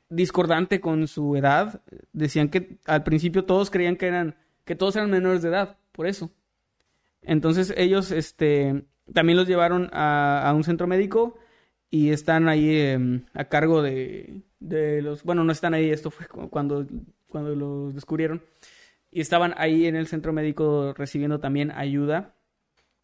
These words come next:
Para el catorce de enero, David y Louise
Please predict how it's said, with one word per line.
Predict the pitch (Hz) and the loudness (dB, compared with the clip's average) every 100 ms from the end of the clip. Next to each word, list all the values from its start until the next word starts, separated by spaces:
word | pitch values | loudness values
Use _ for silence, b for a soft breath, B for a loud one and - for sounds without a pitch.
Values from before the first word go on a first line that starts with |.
| _ - _ - | _ -20 _ -8
Para | - 160 156 151 | 0 2 4 4
el | 151 156 156 151 147 | 2 2 2 0 0
catorce | 156 170 170 190 | -2 -2 -2 0
de | 175 | 0
enero, | 170 214 170 185 - _ b b b b b | 2 2 2 0 -6 _ b b b b b
David | - 151 165 185 202 | -6 2 2 4 0
y | 170 | 0
Louise | 160 170 180 - | 2 2 0 -6